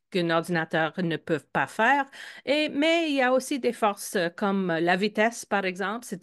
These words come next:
c'est l'une des forces d'un, euh, système de traduction automatique. Alors, il y a des forces et des faiblesses dans, pour les deux côtés.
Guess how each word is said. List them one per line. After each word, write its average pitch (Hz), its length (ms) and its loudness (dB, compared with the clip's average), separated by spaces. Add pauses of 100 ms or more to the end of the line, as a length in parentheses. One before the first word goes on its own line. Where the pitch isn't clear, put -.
c'est 185 140 -2
l'une 180 200 2
des 170 120 4
forces - 420 -2
d'un, 156 540 0
euh, 147 640 -2 (260)
système 156 340 -4
de 147 100 0
traduction 143 400 -4
automatique. - 500 -10
Alors, 156 320 2
il 175 80 -2
y 175 40 0
a 165 200 2 (400)
des 185 160 0
forces 240 240 0
et 214 60 0
des 175 100 0
faiblesses 160 400 -2
dans, 160 240 -4 (340)
pour 175 120 -4
les 165 120 2
deux 147 120 -6
côtés. - 420 -14